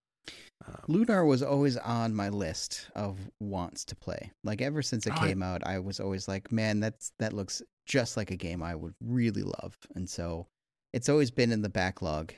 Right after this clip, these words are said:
Speaker 2: And, uh, you know,
Speaker 1: I
Speaker 2: I
Speaker 1: thought you played it.
Speaker 2: I've never owned it or bought it, but it's always one of those, you know, that I'd love to play and just really get into and enjoy. So,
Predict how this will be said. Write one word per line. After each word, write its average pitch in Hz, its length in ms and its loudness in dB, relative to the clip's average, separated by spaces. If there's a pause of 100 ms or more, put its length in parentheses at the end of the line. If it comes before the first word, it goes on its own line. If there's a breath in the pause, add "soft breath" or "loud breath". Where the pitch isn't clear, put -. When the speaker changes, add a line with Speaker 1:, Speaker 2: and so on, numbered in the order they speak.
(140)
Speaker 2:
And, 95 320 -2
uh, - 180 -10
you 107 120 0
know, 101 80 2
Speaker 1:
I - 80 4
Speaker 2:
I 110 40 2
Speaker 1:
thought 101 200 -2
you 104 80 -4
played 110 340 -4
it. - 100 -4
Speaker 2:
I've 120 280 2
never 123 520 2
owned 113 320 2
it 110 160 4
or 95 120 0
bought 98 360 0
it, 90 220 -2
but 90 240 -2
it's 82 420 -6
always 110 320 0
one 101 140 -4
of 98 100 -4
those, 90 440 -2 (500)
you 95 60 0
know, 87 160 -2
that 90 160 -4
I'd 87 160 -4
love 87 180 -6
to 92 80 -8
play 90 320 -2
and 92 160 -4
just - 260 -10
really 92 380 -4
get 92 160 -2
into 87 340 -6
and 80 80 -6
enjoy. 85 440 -6 (340)
So, 90 320 -8